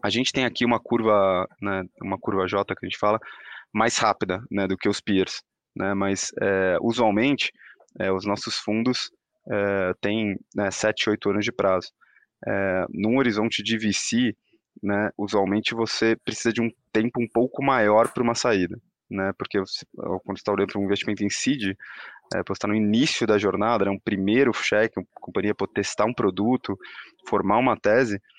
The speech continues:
o que se espera é que, é, o tempo de maturação dessa tese até você ter uma possibilidade de saída seja mais longo, né? Então, é um risco maior,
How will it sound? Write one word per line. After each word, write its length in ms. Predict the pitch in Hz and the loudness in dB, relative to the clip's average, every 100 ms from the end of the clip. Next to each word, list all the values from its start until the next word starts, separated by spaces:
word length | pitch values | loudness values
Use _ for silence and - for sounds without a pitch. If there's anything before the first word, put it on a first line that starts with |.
| - _ - | -20 _ -8
o 140 | 95 | -6
que 100 | - | -4
se 100 | - | -4
espera 560 | - - 101 101 123 123 | -6 0 2 4 4 2
é 40 | |
que, 420 | 120 127 123 104 - _ _ 101 | 0 0 2 2 -2 _ _ -4
é, 100 | 98 | -2
o 120 | 101 | -2
tempo 360 | - 107 123 | 0 0 0
de 280 | 123 110 107 - - | -2 0 -2 -4 -6
maturação 800 | 98 101 - 113 107 - 104 101 | -2 -2 0 2 2 0 0 2
dessa 260 | 101 - 104 | 0 -2 -4
tese 360 | 98 95 92 | 0 0 0
até 280 | 95 101 107 | -2 0 0
você 340 | - 104 - 101 | 0 -4 -4 -2
ter 160 | 107 | 0
uma 120 | 113 | 0
possibilidade 500 | 110 107 - 98 98 | -2 -6 -4 0 0
de 100 | - | 0
saída 280 | - 107 110 | 0 0 0
seja 300 | 117 113 110 | 0 0 0
mais 340 | 110 117 113 104 | 0 0 0 0
longo, 380 | 101 95 98 - - | 0 0 -4 -10 -14
né? 220 | - 98 107 - - - | -6 -6 -6 -14 -20 -4
Então, 160 | 107 | 0
é 40 | 107 | 2
um 100 | 104 | 2
risco 280 | 131 - | 0 0
maior, 380 | 143 113 107 143 | 0 2 2 2